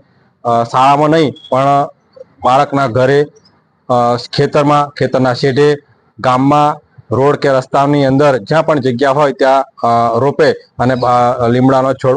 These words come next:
ઉછેરે. એ માટે થઈને, અ, આપણે જે વગાજ, અ, ગ્રુપની જે શાળાઓ છે એ તમામ શાળાના બાળકોને આપ્યા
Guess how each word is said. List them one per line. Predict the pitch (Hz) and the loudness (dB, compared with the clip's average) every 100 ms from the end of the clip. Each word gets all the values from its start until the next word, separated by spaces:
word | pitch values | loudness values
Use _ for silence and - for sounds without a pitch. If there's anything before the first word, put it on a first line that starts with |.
| 139 | 0
ઉછેરે. | 135 165 147 120 - _ - | -2 2 2 0 -4 _ -2
એ | |
માટે | 143 135 127 135 135 135 127 _ - | 0 0 0 0 2 0 -6 _ -4
થઈને, | 143 156 139 98 _ _ _ | 0 2 0 -2 _ _ _
અ, | 123 | -4
આપણે | 143 120 117 127 135 131 - | 0 0 0 0 0 -2 -6
જે | 113 131 131 135 - | -2 0 0 0 -2
વગાજ, | 110 120 147 147 151 | -2 0 2 2 2
અ, | 147 147 - 123 117 | 0 0 -2 -2 -2
ગ્રુપની | 113 127 131 | -2 -2 -2
જે | 123 131 | 0 -2
શાળાઓ | 120 120 135 | 0 0 2
છે | 139 143 | 0 -2
એ | |
તમામ | 127 117 135 131 | -2 -2 -2 -2
શાળાના | 131 131 127 | -2 -2 0
બાળકોને | 120 117 120 127 | 0 -2 -2 -2
આપ્યા | 131 131 139 | -2 0 -2